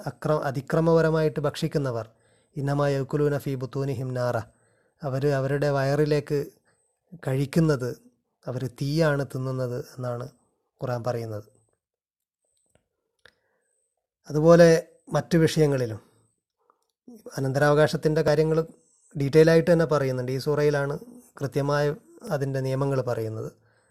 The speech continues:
അനന്തരാവകാശം വീതം വെക്കുന്ന സമയത്ത്, ഇദാ ഹളറൽ ഖിസ്മത്ത ഉലുൽ ഖുർബ വൽ യതാമ വൽ മസാക്കിൻ, ആ സമയത്ത് ഉലുൽ ഖുർബ, ബന്ധുക്കളോ യതീമുകളോ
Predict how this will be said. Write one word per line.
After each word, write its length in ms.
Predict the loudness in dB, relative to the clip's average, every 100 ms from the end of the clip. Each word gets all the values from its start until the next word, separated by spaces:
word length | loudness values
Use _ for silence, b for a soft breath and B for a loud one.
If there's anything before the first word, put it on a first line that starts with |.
| _ _ _ _ -10
അനന്തരാവകാശം 720 | -6 0 4 6 6 4 4 -2
വീതം 300 | 2 4 4
വെക്കുന്ന 300 | 4 0 -2
സമയത്ത്, 420 | -2 -6 -6 -8
ഇദാ 200 | -4 -2
ഹളറൽ 460 | 0 0 2 2 0
ഖിസ്മത്ത 560 | -2 -4 0 0 0 -2 -4 -8 b b b b
ഉലുൽ 280 | 0 2 0
ഖുർബ 300 | 0 0 4
വൽ 240 | 4 4 2
യതാമ 320 | 0 0 2
വൽ 140 | 2 0
മസാക്കിൻ, 540 | -4 -4 -6 -6 -8
ആ 80 | -6
സമയത്ത് 540 | -4 -2 0 0 0 -4
ഉലുൽ 320 | -2 -2 -2 -2
ഖുർബ, 300 | -6 -8 -6
ബന്ധുക്കളോ 640 | -8 -6 -4 -4 -2 -2 -2 -8 _ -14
യതീമുകളോ 600 | -10 -4 -2 0 0 -2